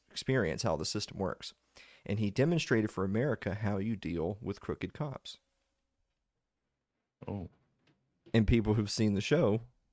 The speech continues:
Speaker 1: know the answer. And for the rest of us, yeah. But we do have a bonus meme. Check out the bonus meme.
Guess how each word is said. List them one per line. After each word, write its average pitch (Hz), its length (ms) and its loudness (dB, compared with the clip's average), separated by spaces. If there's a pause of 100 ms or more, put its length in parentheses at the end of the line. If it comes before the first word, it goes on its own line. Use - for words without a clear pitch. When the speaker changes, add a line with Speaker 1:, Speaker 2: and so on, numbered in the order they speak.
(200)
Speaker 1:
know 90 240 2
the 98 180 0
answer. 113 380 -2 (640)
And 101 160 2
for 107 100 2
the 85 80 4
rest 131 220 4
of 92 100 0
us, - 320 2 (3250)
yeah. - 120 0 (680)
But 185 100 12
we 185 120 12
do 285 160 6
have 240 180 8
a 165 60 0
bonus 220 340 6
meme. 117 240 0
Check 175 220 2
out 160 160 6
the 156 40 -2
bonus 175 300 4
meme. 127 380 4